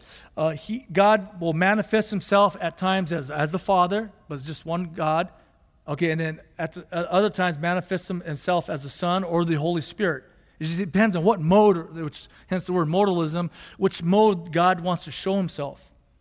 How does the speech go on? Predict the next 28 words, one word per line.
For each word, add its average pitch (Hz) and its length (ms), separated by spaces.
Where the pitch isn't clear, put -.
Okay, 180 220
but 160 220
we 233 140
know 254 240
that 165 280
God 226 520
exists 170 640
permanently 240 800
from 175 220
eternity 220 500
in 156 80
three 220 280
distinct 190 440
persons. 214 480
So 196 140
when 196 160
Jesus 294 400
says, 202 180
"I 233 240
and 247 100
the 202 80
Father 226 440
are 175 40
one," 208 380
he's, 208 380
Father's 214 540
in 226 100
heaven. 214 480